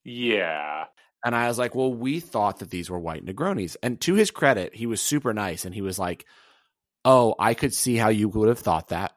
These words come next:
Speaker 2: which also I think means this has happened before.
Speaker 1: Yeah.
Speaker 2: And he was like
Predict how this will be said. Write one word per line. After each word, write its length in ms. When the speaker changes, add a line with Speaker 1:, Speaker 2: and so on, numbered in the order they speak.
Speaker 2:
which 160
also 360
I 120
think 180
means 220
this 100
has 120
happened 340
before. 480
Speaker 1:
Yeah. 160
Speaker 2:
And 160
he 100
was 200
like 360